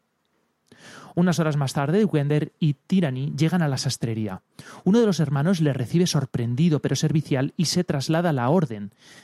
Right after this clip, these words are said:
de que van a hacerse cargo personalmente del invitado. Cuando van al interior, encuentran a Theor semi-inconsciente, envenenado y colgado de las muñecas,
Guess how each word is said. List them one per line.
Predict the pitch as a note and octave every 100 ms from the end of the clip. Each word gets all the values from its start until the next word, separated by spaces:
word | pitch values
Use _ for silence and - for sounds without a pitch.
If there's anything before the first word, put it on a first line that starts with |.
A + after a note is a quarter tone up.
| -
de | D3+ D3
que | D3
van | C3+ D#3+ G3+
a | G#3
hacerse | - E3+ - E3
cargo | - D#3+ D3+ C#3+
personalmente | D#3 D#3+ - C3+ B2+ C3 B2 C3 F3 E3
del | C#3 C#3
invitado. | D3 C#3 C3+ C3 F#2 E2+ - _ _ _ _ _ _ - - - _ -
Cuando | E3 D3+
van | D3+ F3
al | D#3+
interior, | D3 C3+ C3 C#3+ G3+
encuentran | D#3 C#3 C3+ C#3+
a | A2+
Theor | - C#3+ A#2+ A2 -
semi-inconsciente, | - - C#3+ C#3+ C#3 B2 A#2+ - - C#3 A#2 G#2 G2+ D3 _ -
envenenado | C#3+ B2+ A#2 A#2 C3+ E3+ F3 - _ _
y | F3
colgado | - C#3 C3+ E3 F#3
de | F3
las | D#3+ D3
muñecas, | C#3 B2 A2 G#2+ G#2+ -